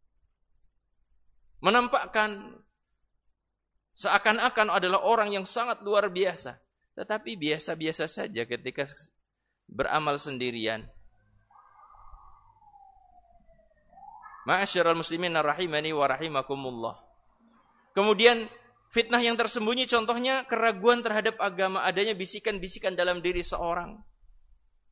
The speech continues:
Apa iya kalau ngamalkan kayak gini bakal dapat surga? Apa iya kalau bermodalkan dengan tauhid akan lebur semua dosa dan lain sebagainya? Muncul yang seperti itu dalam diri.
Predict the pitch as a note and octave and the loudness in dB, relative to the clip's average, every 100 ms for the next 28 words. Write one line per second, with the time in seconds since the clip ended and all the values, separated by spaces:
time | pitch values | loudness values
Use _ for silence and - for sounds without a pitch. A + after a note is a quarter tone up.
0 | _ - C3 C#3+ B2+ B2+ C3 C3 A2+ B2 | _ -12 -8 -6 -6 -4 -4 -4 -6 -4
1 | B2+ C3 C3 B2 C3 C3+ B2 A#2 C3 B2 | -4 -4 -4 -4 -4 -4 -6 -6 -6 -4
2 | A2+ A2+ B2 B2 - _ _ _ A2+ A#2 | -4 -4 -6 -6 -12 _ _ _ -10 -8
3 | B2 - C3+ B2 B2+ A#2+ - _ _ - | -8 -10 -10 -8 -8 -8 -12 _ _ -6
4 | C3+ C#3 C#3+ C3 C#3 C#3 A#2 - _ _ | -2 0 -2 -2 -2 -2 -4 -14 _ _
5 | C3 C#3 C#3+ C#3 B2+ C#3 C#3 C3 C3 C#3+ | 0 4 4 2 0 0 2 2 2 2
6 | D3 C3 C3+ C3+ C3+ C#3 C3+ D3 C#3+ - | -2 -2 -4 -4 0 0 0 -6 -4 -4
7 | - D3 C#3+ C#3 C#3 C#3 D3 C#3+ C#3 C3+ | -2 -2 -2 -2 -2 -4 -4 -2 -2 0
8 | C#3 C#3 C#3+ C#3 C#3+ B2 C#3 C#3 D3+ C#3+ | -2 -2 -4 -6 -4 0 0 0 -2 -4
9 | C#3 C3+ D3+ D3+ F3 F3 D#3+ F3+ F#3 D#3 | -6 -6 -6 -6 -6 -8 -6 -4 -2 -2
10 | C#3+ C#3 C#3+ C#3+ D3 C#3+ C#3 C3 B2 B2 | -4 -6 -8 -8 -6 -8 -6 -4 -2 -4
11 | A#2+ B2 A2 | -6 -8 -8